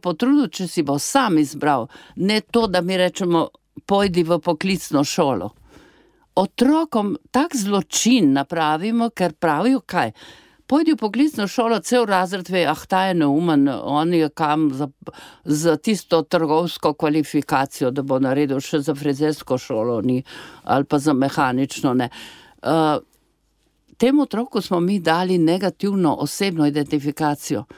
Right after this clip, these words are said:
A veste, kakšna pot je to za življenje, kaj ga čaka? On bo prepričan vse življenje, da je on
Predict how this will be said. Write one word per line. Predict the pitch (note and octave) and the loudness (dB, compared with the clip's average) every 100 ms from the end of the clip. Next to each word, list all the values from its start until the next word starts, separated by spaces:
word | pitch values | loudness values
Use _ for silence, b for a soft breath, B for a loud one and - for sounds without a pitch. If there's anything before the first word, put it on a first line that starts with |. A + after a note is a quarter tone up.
| B | B
A | - C#3+ A#2+ | -4 0 0
veste, | D#3+ - - | 0 -2 -2
kakšna | F3 F3+ F#3 | -2 -2 -4
pot | F3 F#3 G3 - | -4 -4 -2 -2
je | E3+ | -2
to | F#3+ | -2
za | E3+ E3 | -2 -2
življenje, | D3+ D#3 D#3+ D#3+ D3+ | -2 0 0 0 0
kaj | D#3 D3+ | -2 -2
ga | E3+ | -2
čaka? | - D3+ C#3 - - _ _ _ _ _ b b b b b - | -2 -2 -2 -8 -12 _ _ _ _ _ b b b b b 0
On | A#3+ B3+ | 2 2
bo | A3 | 0
prepričan | - E3+ - C4+ - G3 | 0 -2 2 0 0 -2
vse | - A3 | 0 -2
življenje, | A3 F3+ D#3+ D#3 G#3+ G3 | 0 0 2 2 0 0
da | F3 E3+ | 0 0
je | - | 0
on | D#3+ G#3+ | 0 0